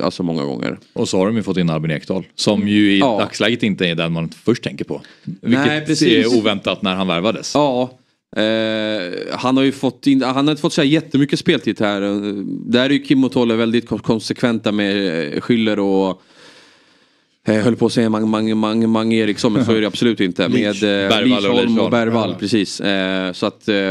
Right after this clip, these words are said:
Speaker 1: jag tror att det kommer fortsätta så. Sen får vi väl se om Ekdal får en öppning här och vid någon skada avstängning och kan ta chansen. Men, eh, det är också en klockren värvning att ha i laget. Alltså han kommer ju höja,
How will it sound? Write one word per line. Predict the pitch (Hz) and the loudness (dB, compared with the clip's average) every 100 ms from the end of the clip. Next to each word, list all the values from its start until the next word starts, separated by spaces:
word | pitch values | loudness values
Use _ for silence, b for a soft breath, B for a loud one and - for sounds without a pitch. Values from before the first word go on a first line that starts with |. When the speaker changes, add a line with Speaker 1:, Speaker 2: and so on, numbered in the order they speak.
| 92 - - - | -4 -8 -20 -16
Speaker 1:
jag | - 110 110 | -4 -2 0
tror | 120 | 0
att | |
det | 113 | 0
kommer | 117 110 | -2 -2
fortsätta | 123 113 127 110 | -2 -2 -2 -2
så. | 104 104 | -4 -2
Sen | 120 | 0
får | 135 | 2
vi | 123 | 2
väl | 113 | 2
se | - 143 135 | 2 2 4
om | 120 | 2
Ekdal | 110 - 113 | 0 0 0
får | 113 123 | 2 2
en | 120 | 2
öppning | 107 - 104 | 0 -2 -2
här | 104 | 0
och | 98 98 | -2 -2
vid | 101 | 0
någon | 95 | -2
skada | - 110 101 101 | -2 -2 0 0
avstängning | 95 - 107 104 | -2 -2 -2 -2
och | 95 92 | -2 -4
kan | 98 90 | -4 -4
ta | 92 | -4
chansen. | 107 104 98 85 76 | -2 -2 -4 -6 -2
Men, | 95 95 95 95 | -2 0 0 0
eh, | 95 90 90 76 69 - | 0 0 -2 -4 -8 -4
det | 120 123 | 0 2
är | |
också | 120 - 135 | 2 0 0
en | 110 | 0
klockren | - 113 - 110 | -2 -2 -2 0
värvning | 110 104 104 | 0 0 0
att | 98 | 0
ha | 107 107 | 0 2
i | |
laget. | 113 139 123 92 95 | 2 2 2 -2 -6
Alltså | 95 107 | -2 -2
han | 113 | 0
kommer | 120 117 | 2 4
ju | 113 | 4
höja, | 123 113 107 | 4 2 0